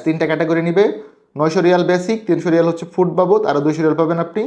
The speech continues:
সরি, তিনশো রিয়াল ওভারটাইম বাবদ, আরও দুইশো ফুড বাবদ, মোট চোদ্দোশো রিয়াল। ফিনিশিং কার্পেন্টার নিবে বিশ জন, সব থেকে বেশি লোক নেবে মেশনে। যারা মেশনের জন্য ওয়েট করতেছিলেন, আপনারা এখানে ইন্টারভিউ করতে পারেন। ফিনিশিং কার্পেন্টার বিশ জন, স্যালারি নয়শো রিয়াল বেসিক, আট ঘন্টায়, আর ওভারটাইম পাবেন তিনশো রিয়াল, দুইশো রিয়াল ফুড বাবদ।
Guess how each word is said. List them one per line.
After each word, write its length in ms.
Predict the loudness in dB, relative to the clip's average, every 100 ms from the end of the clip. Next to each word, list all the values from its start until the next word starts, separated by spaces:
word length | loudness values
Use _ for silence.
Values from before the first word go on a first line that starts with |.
| -6 -12 -4
সরি, 120 | -2
তিনশো 200 | -2 0
রিয়াল 100 | 2
ওভারটাইম 280 | 2 0 -2
বাবদ, 140 | -2
আরও 100 | -2 -2
দুইশো 300 | -2 -4 -2
ফুড 120 | -2 0
বাবদ, 180 | -2 -4 -2
মোট 120 | -2 -2 -8 _ _ _
চোদ্দোশো 340 | -4 0 0 2
রিয়াল। 260 | 2 2 0 -4 -14 _ _
ফিনিশিং 360 | 0 2 2 0
কার্পেন্টার 400 | 2 0 0 -2
নিবে 140 | 0 0
বিশ 380 | 2 0 0 0
জন, 160 | 0 0 -8 -18 _ _ -8
সব 160 | -6
থেকে 120 | -2 0
বেশি 200 | 0 0
লোক 160 | -2
নেবে 120 | -4
মেশনে। 380 | -4 -4 -4 -10 -8
যারা 140 | -6 -6
মেশনের 260 | -6 -6
জন্য 120 | -4
ওয়েট 160 | -4 -4
করতেছিলেন, 360 | -8 -8 -8 -8
আপনারা 300 | -10 -8 -8
এখানে 180 | -8
ইন্টারভিউ 240 | -10 -10 -10
করতে 200 | -8 -4
পারেন। 240 | -2 -2 -6 -16 _ _ _
ফিনিশিং 300 | 0 0 0
কার্পেন্টার 340 | 0 0 0 0
বিশ 280 | 0 0
জন, 200 | 2 2
স্যালারি 380 | 0 -2 0 0
নয়শো 280 | 0 -2 -2
রিয়াল 200 | 0 0
বেসিক, 340 | 0 0 0
আট 160 | 0 -2
ঘন্টায়, 280 | -4 -2 -2
আর 120 | -2
ওভারটাইম 340 | -2 -2 -4
পাবেন 200 | -4 -4
তিনশো 260 | -4 -4 -2
রিয়াল, 280 | 0 2 0 -6 -18 _
দুইশো 220 | -6 -6 -2
রিয়াল 200 | -2 0
ফুড 220 | 0 2
বাবদ। 340 | 2 2 2